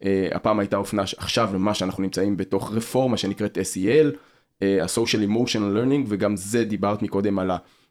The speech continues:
אה, אה, רב-מימדיות של תופעת המיינדפולנס, או של הגישה הזאת שמאפשרת מגע בין כל החלקים האנושיים האלה.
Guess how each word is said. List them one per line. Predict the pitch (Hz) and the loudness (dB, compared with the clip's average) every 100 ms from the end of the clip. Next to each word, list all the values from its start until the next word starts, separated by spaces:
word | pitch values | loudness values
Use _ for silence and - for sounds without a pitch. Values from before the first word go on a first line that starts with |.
| - | -4
אה, | 95 - | -2 0
אה, | 92 87 78 71 | 2 2 0 -2
רב-מימדיות | 92 113 131 139 123 107 107 113 - - | -2 0 4 4 4 4 4 2 0 -8
של | - 98 | -4 -2
תופעת | 92 92 95 101 | -2 -2 -2 0
המיינדפולנס, | 98 104 104 104 92 | 0 0 0 -2 -2
או | |
של | 90 98 | -2 -2
הגישה | 95 98 - 120 | -2 -2 2 2
הזאת | 107 90 | 0 -2
שמאפשרת | - 92 87 - 101 98 | -4 -4 -2 -2 -2 -2
מגע | - 104 104 107 | -2 -2 2 2
בין | 92 101 | 2 0
כל | 98 98 | 0 0
החלקים | - 90 - 98 | -2 -6 -2 0
האנושיים | 92 90 - 92 | 0 -2 -4 -4
האלה. | 87 123 | -2 -2